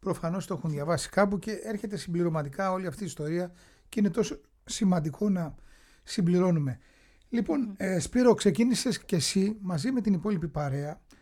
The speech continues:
Speaker 1: της θεατρικής σκηνής, ε, ομάδας, ε, με Mental, την καταγραφή αυτών των γεγονότων. Προφανώς ένα έργο δύσκολο, το κατανοείς και εσύ, ένα έργο το οποίο, μια προσπάθεια η οποία,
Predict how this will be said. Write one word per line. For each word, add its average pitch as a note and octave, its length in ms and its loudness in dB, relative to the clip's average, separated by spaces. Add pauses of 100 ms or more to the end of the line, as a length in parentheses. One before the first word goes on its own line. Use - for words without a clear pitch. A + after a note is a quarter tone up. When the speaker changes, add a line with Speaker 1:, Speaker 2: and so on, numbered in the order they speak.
(120)
Speaker 1:
της F3+ 180 -2
θεατρικής D3 600 -4
σκηνής, - 680 -6
ε, B2 380 -8 (760)
ομάδας, F3+ 680 2
ε, B2+ 460 -12
με C#3+ 240 -4
Mental, G#3 440 -2 (520)
την F#3 220 0
καταγραφή F#3+ 760 -2 (800)
αυτών G3+ 400 0
των F#3+ 120 0
γεγονότων. D#3+ 720 0 (640)
Προφανώς F3+ 480 2
ένα C#3+ 160 -2
έργο C3+ 240 -6
δύσκολο, A3 540 -2
το F3 240 -4
κατανοείς D3+ 420 -4
και - 120 -14
εσύ, - 160 -8 (120)
ένα G3 220 2
έργο F3+ 360 0
το F3 80 -4
οποίο, E3 420 -2 (360)
μια F3+ 140 2
προσπάθεια E3+ 520 0
η D#3+ 100 -4
οποία, D#3+ 440 -2